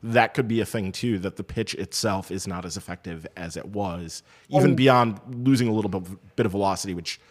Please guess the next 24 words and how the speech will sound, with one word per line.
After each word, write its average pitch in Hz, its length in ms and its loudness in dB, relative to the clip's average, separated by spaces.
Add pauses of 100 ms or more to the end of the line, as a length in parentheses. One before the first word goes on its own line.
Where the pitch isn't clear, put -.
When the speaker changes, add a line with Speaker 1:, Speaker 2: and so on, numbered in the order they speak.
Speaker 1:
you 123 120 -4
can 113 240 0
see 104 140 -2
on 85 140 -4
Fangraphs. 78 680 -10 (400)
Speaker 2:
I, 180 100 8
I 175 160 6
will 202 220 10
also 143 260 6
say 127 440 4 (1200)
he 185 260 2
is, 185 400 6
uh, 156 80 4
somebody 156 320 0
who's 139 220 -2
coming 147 260 -2
off 135 200 2
of 139 120 2
a, 127 100 2 (160)
a, 113 260 2
a 117 60 0
leg 113 220 2
injury. 208 360 2 (640)
And 135 400 4